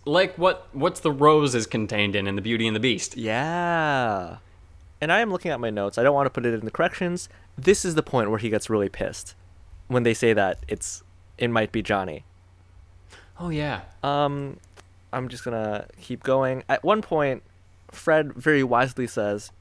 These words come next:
Speaker 2: "We're twelve mortals to one ghost. Let's get him." <laughs> Which is just like, "Yeah, Fred, there are twelve of you.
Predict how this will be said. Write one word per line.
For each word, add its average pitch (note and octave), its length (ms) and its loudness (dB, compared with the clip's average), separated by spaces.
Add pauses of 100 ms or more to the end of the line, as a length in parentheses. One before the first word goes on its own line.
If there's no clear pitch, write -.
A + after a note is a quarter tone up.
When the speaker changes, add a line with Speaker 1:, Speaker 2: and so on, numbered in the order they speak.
(760)
Speaker 2:
"We're D#3+ 100 2
twelve C4+ 320 2
mortals A#3+ 380 2
to F#3+ 80 -4
one A3+ 240 2
ghost. A#3+ 500 0 (320)
Let's G#3+ 140 -10
get F4+ 200 0
him." A#2+ 220 -4 (600)
<laughs> - 600 -10
Which D#3+ 160 0
is E3+ 100 -2
just F3+ 140 -4
like, D3+ 200 0 (200)
"Yeah, B3+ 180 -2
Fred, G3+ 400 2 (540)
there A#3 160 6
are A#3 100 4
twelve A#3+ 440 0
of E3+ 180 -6
you. G2+ 280 -6